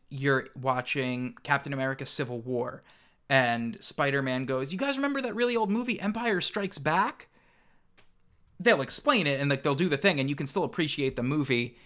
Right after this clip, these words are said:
if you don't know what that is. But if you do know what the Empire Strikes Back is, you say, "Oh, I appreciate this moment a little bit more now."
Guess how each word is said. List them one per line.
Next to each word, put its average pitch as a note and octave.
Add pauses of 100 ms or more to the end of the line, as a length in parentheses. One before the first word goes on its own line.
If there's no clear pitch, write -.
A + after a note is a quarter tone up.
(140)
if -
you B2+
don't C#3+
know B2
what A#2+
that A#2+
is. - (240)
But C#3
if B2+
you A#2
do A3+
know C#3
what B2
the A#2+
Empire A#2+
Strikes A#2
Back A#2+
is, B2+
you C#3
say, - (200)
"Oh, E3+ (100)
I D3
appreciate C#3
this B2
moment B2+
a -
little A#2
bit B2
more A#2
now." -